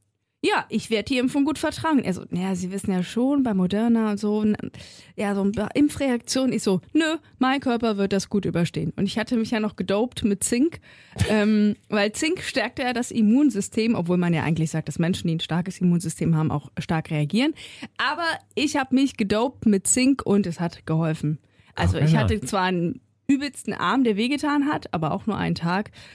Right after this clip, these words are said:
Speaker 1: und war halt ein bisschen schlapper als sonst, also nur achtzig Prozent statt hundert Prozent, aber sonst war es okay.
Speaker 2: Also ich hab zumindest, äh,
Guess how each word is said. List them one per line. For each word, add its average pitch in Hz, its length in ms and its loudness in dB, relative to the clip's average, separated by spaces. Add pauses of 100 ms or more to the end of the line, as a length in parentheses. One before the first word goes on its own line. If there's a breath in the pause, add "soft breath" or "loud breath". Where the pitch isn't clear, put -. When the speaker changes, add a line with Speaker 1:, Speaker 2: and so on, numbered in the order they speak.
(200 loud breath)
Speaker 1:
und 180 200 2
war 185 180 0
halt 185 220 0
ein 180 140 2
bisschen 254 460 2 (220 soft breath)
schlapper 214 500 -2
als 165 200 -2
sonst, 320 400 -2
also 147 240 0 (100)
nur 214 340 2 (680)
achtzig 294 360 -6
Prozent 254 400 -2
statt 226 240 -4
hundert 233 300 2
Prozent, 220 500 0 (120)
aber 202 480 0
sonst 196 640 -2 (140)
war 147 160 -4
es 165 100 -4
okay. 151 460 -6
Speaker 2:
Also - 240 0
ich - 120 -12
hab 147 100 2 (100)
zumindest, 143 500 2 (160)
äh, 104 300 2